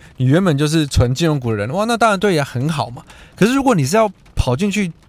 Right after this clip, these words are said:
交易这些涨-，涨幅的话，我，我觉得就好像这个，这个应该是肉很少，像我就不会有兴趣嘛。但如果你今天精准打击的范围，你的漏斗筛选的是，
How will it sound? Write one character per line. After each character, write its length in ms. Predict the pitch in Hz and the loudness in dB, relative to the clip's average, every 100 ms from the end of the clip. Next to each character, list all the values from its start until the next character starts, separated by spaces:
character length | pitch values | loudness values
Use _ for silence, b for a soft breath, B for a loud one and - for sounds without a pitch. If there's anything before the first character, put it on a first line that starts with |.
| _ - | _ -2
交 340 | - 208 214 | 4 4 2
易 200 | 233 180 | 0 -4
这 180 | - 170 | 0 0
些 180 | 170 160 | 0 -2
涨-， 300 | 135 107 98 - | -2 -4 -12 -8
涨 180 | - 113 | -6 -4
幅 220 | - 113 | -6 -2
的 60 | 135 | 0
话， 180 | 139 117 B B | 0 -2 B B
我， 160 | - 214 | -12 -4
我 200 | 185 170 | 0 2
觉 120 | 151 | 2
得 100 | 254 | 0
就 160 | 277 247 | 2 2
好 140 | 147 | 2
像 300 | 131 214 170 160 | 2 2 0 -4
这 100 | 185 | -2
个， 200 | 147 139 151 | -2 -4 -6
这 100 | 170 | -2
个 120 | 151 | 0
应 80 | 151 | 2
该 120 | 143 | -2
是 320 | 143 131 113 | 0 -2 -2
肉 220 | 147 127 | 0 -2
很 180 | 104 104 | -2 -6
少， 160 | 101 101 | -6 -2
像 160 | 143 | -2
我 100 | 107 | -2
就 120 | - | -4
不 100 | 120 | -2
会 60 | 110 | -2
有 80 | 92 | -4
兴 200 | - 104 | -6 -6
趣 200 | - 104 | -6 -8
嘛。 60 | - _ - _ _ _ - | -12 _ -20 _ _ _ 0
但 140 | 247 | 2
如 100 | 208 | 2
果 140 | 185 | 2
你 140 | 147 120 | 0 -2
今 120 | 156 | 0
天 200 | 185 185 | 0 0
精 180 | 180 190 | 0 0
准 240 | 160 120 | 0 0
打 180 | 113 117 | -4 -6
击 200 | 113 120 | -8 -6
的 100 | 131 | -4
范 220 | 170 135 | -2 -2
围， 100 | 117 | -2
你 80 | 113 | -4
的 140 | 117 | -4
漏 280 | 123 220 160 | -2 0 0
斗 200 | 117 107 | -2 -6
筛 260 | - 165 160 | -6 -4 -4
选 220 | - 113 | -4 -6
的 100 | 110 | -6
是， 260 | - 139 | -4 -4